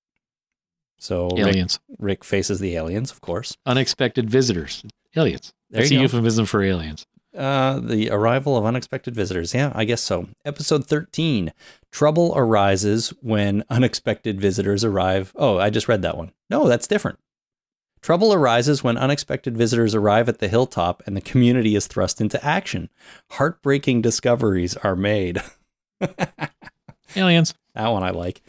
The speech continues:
Speaker 1: I thought that was the same for a second. Episode fourteen, a Heaps prisoner makes a discovery.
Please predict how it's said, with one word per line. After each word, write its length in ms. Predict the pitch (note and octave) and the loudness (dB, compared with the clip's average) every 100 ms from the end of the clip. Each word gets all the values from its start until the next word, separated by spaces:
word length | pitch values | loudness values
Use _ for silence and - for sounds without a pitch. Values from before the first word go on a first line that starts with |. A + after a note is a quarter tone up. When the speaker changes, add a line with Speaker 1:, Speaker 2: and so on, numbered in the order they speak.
| _ - | _ -8
Speaker 1:
I 80 | D3 | -4
thought 160 | G3+ D#3 | -2 2
that 80 | |
was 120 | A#2 G#2 | 0 0
the 60 | |
same 280 | - D3+ G2 | -2 -2 -4
for 60 | F#2+ | -8
a 60 | |
second. 260 | - F2 F2 _ _ _ _ - | -8 -10 -12 _ _ _ _ -4
Episode 400 | C#3+ C3 D#3+ D3 | -2 2 2 0
fourteen, 680 | - F3+ G#3 - G2 D#2 - _ _ _ _ | 2 0 0 -6 -6 -6 -12 _ _ _ _
a 120 | A#2 G2+ | -6 -4
Heaps 600 | - - A#3 - - - | -4 2 2 0 -8 -8
prisoner 580 | - E3+ D#3+ A#2+ A2+ | 0 0 2 2 2
makes 340 | A2 A2+ B2+ - | 2 0 0 -2
a 60 | |
discovery. 800 | A2+ G#2+ - A#2+ A2 F2 C#2+ C#2 | 0 -2 0 -2 -2 -4 -8 -12